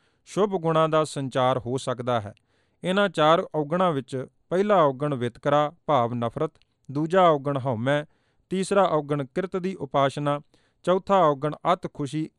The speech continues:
ਅਤ ਗਮੀ ਦਾ ਜ਼ਿਕਰ ਕਰਦਿਆਂ ਹਉਮੈ ਦੀ, ਹਉਮੈ ਦੀ ਹੈ ਅਤੇ ਇਸ ਹਉਮੈ ਦਾ ਤਿਆਗ, ਇਸ ਦੇ ਨੁਕਸਾਨ, ਇਸ ਹਉਮੈ ਤੋਂ ਬਚਣ ਲਈ ਸਾਧਨਾ ਦਾ ਵਰਣਨ ਕਰਦਿਆਂ,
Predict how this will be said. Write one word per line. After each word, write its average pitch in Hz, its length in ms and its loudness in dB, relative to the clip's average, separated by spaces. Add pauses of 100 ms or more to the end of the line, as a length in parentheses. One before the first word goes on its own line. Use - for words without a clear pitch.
(120)
ਅਤ 180 140 -4
ਗਮੀ 143 320 -2
ਦਾ 135 140 0
ਜ਼ਿਕਰ 135 280 -6
ਕਰਦਿਆਂ 135 500 -4 (460)
ਹਉਮੈ 151 360 0
ਦੀ, 185 340 -4 (1300)
ਹਉਮੈ 147 320 2
ਦੀ 185 200 -2
ਹੈ 147 440 2
ਅਤੇ 170 300 -4 (240)
ਇਸ 170 340 0 (320)
ਹਉਮੈ 147 260 -2
ਦਾ 165 140 2
ਤਿਆਗ, 147 520 2 (320)
ਇਸ 165 160 -6
ਦੇ 170 160 -2
ਨੁਕਸਾਨ, 156 600 -2 (380)
ਇਸ 170 280 0
ਹਉਮੈ 156 520 -2
ਤੋਂ 156 160 -6
ਬਚਣ 143 340 -2
ਲਈ 151 120 -2
ਸਾਧਨਾ 156 500 0
ਦਾ 143 120 0
ਵਰਣਨ 143 340 -2
ਕਰਦਿਆਂ, 135 480 -4